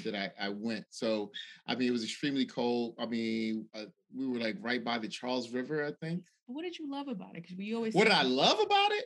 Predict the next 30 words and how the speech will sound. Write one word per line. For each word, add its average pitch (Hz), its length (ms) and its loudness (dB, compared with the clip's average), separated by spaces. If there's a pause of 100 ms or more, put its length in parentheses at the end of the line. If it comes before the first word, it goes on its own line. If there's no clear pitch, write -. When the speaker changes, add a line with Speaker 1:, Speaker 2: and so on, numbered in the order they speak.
Speaker 2:
Yeah. 370 260 -10
Speaker 1:
Oh, 466 280 2
I 165 80 2
mean, 208 160 2
it 208 100 2
was 208 140 2
amazing. 220 580 4
I 139 60 4
mean, 165 160 4
you 208 100 2
were 240 100 4
in 254 120 6
Europe. 330 500 4
It 143 260 2
was 151 280 0
very 208 280 6
European. 233 520 2
It 175 80 2
was 131 100 2
very 175 160 4
foreign. 170 540 0
It, 123 160 4
you 131 240 -2
know, 143 200 2
there 147 160 0
was 143 140 -2
no, 160 240 2
like, 160 540 2
McDonald's 131 840 0
or, 117 380 0